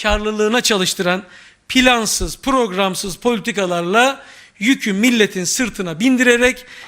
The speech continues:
bedelini vatandaşa ödeten politikalardır. Ve bu politikalar, iktidarın bu enerji politikaları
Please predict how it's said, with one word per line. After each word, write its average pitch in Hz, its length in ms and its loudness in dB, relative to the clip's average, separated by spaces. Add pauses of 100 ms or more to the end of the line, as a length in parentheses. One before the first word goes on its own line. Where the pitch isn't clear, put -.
(220)
bedelini 208 500 2
vatandaşa 190 520 -2
ödeten 185 420 -6
politikalardır. 151 960 -8 (440)
Ve 233 160 2
bu 254 120 -2
politikalar, 220 800 0 (360)
iktidarın 226 720 0
bu 220 160 0
enerji 202 400 0
politikaları 190 800 0